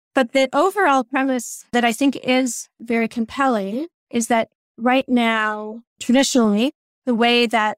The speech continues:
we have valued forested land is the only way you kind of make money off it is by clearing it, unless you have a maple sugaring operation or something like that. But the usual way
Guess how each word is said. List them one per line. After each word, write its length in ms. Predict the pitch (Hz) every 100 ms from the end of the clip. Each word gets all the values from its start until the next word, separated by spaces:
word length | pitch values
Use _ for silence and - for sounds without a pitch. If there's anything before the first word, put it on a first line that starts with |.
| _
we 180 | 240 240
have 220 | 226 208 - -
valued 800 | 202 220 226 233 214 208 208 214 226 _
forested 460 | _ 233 226 - 196
land 520 | 202 196 220 302 - _
is 640 | 233 226 220 214 214 - - -
the 160 | 226 240
only 120 | 254
way 140 | 233
you 200 | 233 233 -
kind 140 | 233 226
of 100 | 220
make 220 | 226 220
money 300 | 226 226 233
off 180 | 240 -
it 80 | 285
is 160 | 233
by 340 | - 214 214 214
clearing 340 | - 339 208
it, 160 | - - _ 262
unless 480 | 269 254 - - -
you 160 | 226
have 120 | 214
a 80 | 202
maple 280 | 202 196 202
sugaring 480 | - 240 226 220 208
operation 640 | 196 - 208 196 - 190
or 40 |
something 400 | 190 196 196 190
like 160 | 190 180
that. 220 | - -
But 160 | - 196 _ _ _
the 80 | 240
usual 500 | 233 339 311 262 226
way 300 | 214 226